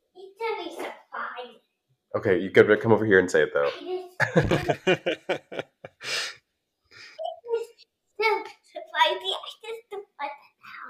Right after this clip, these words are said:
Speaker 1: it. It's gonna be so
Speaker 2: Okay, do you want me to tell it?
Speaker 1: fun. Okay, awesome.
Speaker 2: Am I telling it?
Speaker 1: Yes.
Speaker 2: Oh, the, the message I'm relaying is that everything was so great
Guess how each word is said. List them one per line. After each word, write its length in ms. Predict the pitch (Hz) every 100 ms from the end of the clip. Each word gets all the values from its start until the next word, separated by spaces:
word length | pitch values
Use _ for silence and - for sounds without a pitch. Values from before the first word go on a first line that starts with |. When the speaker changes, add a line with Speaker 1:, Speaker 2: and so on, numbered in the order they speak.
| -
Speaker 1:
it. 140 | - _ _ _ _ 330
It's 240 | - _ _ - - _ _ _ _ -
gonna 100 | 92 92
be 80 | 78
so 80 | 78
Speaker 2:
Okay, 80 | 82
do 60 |
you 80 | 87
want 100 | 82
me 40 | 85
to 40 |
tell 220 | 87 90 95
it? 80 | 95 - _ -
Speaker 1:
fun. 140 | 233 233
Okay, 180 | 190 - - 233 _ _ _ _ _ _ _ _ _ _ _ _ _ _ _ - _ _ _ -
awesome. 80 | - - _ _ _ _ _ _ _ _ _ - 98
Speaker 2:
Am 100 | 95
I 80 |
telling 320 | 107 117 120 131
it? 220 | 131 - _ _ _ _
Speaker 1:
Yes. 220 | - - - _ 90
Speaker 2:
Oh, 260 | 87 - - _ 65 78 95 87 - 78
the, 220 | 82 - 95
the 200 | 98 92
message 340 | 101 107 107
I'm 100 | 101
relaying 320 | 95 90 87
is 120 | 82 78
that 180 | 78 - - _ _ _ _ _ 107
everything 720 | 107 104 98 90 85 82 80
was 160 | 85 -
so 180 | 82 80
great 260 | 78 73